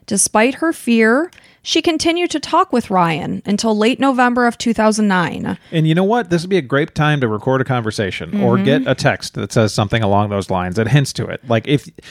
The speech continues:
Speaker 2: you can't just come to the court and say, "I talked to this guy and this happened," you need evidence.
Speaker 1: So she's saying this conversation happened, what did I say, October twenty-sixth?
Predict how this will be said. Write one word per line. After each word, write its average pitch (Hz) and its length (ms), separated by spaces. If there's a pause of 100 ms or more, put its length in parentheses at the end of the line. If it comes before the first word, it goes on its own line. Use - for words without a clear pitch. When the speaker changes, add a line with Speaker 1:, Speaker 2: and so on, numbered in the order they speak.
(140)
Speaker 2:
you 180 160
can't 226 260
just 190 140
come 190 180
to 170 60
the 139 80
court 180 320
and 131 140
say, 135 360
"I 139 160
talked 160 280
to 131 40
this 120 160
guy 110 180
and 110 80
this 123 120
happened," 139 320
you 120 100
need 127 280
evidence. 107 640
Speaker 1:
So 226 260
she's 285 300
saying 254 320
this 233 160
conversation 220 600
happened, 190 360
what 180 160
did 185 100
I 185 100
say, 180 180
October 196 480
twenty-sixth? 202 680